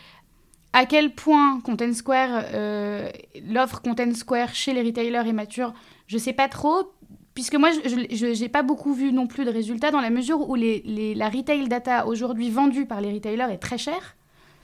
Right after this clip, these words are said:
Donc, peu de marques, euh, achètent finalement, ou alors les très, très grosses marques. Ce qui fait que c'est encore embryonnaire dans la mesure où c'est le début des partenariats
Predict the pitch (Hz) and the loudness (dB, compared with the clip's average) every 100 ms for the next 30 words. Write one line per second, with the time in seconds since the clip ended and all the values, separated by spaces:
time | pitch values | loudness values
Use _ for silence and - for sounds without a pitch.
0 | _ - 208 202 - _ 277 285 214 220 | _ -8 -6 -6 -10 _ -2 0 0 -2
1 | 220 247 254 - - - 196 190 202 95 | 2 2 0 -4 -18 -12 -10 -8 -8 -10
2 | 104 226 _ _ - 202 - 214 - 214 | -10 -14 _ _ -8 -6 -4 -6 -6 -6
3 | 196 208 214 190 220 214 - - - 220 | -4 -2 -2 -2 -2 -2 -6 -10 -12 -12
4 | - 220 202 208 247 330 - - - - | -10 -10 -10 -2 2 2 0 -20 -20 -20
5 | - _ - - 233 - 233 294 240 233 | -20 _ -12 -4 0 4 4 4 0 0
6 | 247 233 262 294 269 233 233 233 294 320 | 0 2 6 8 8 6 4 4 6 6
7 | 240 220 233 233 330 269 233 240 226 214 | 4 2 0 2 2 2 0 0 2 2
8 | - - 208 202 277 233 311 269 247 226 | -2 -6 -4 0 0 2 2 2 -2 -2
9 | 240 240 233 233 254 349 | -2 0 0 0 2 2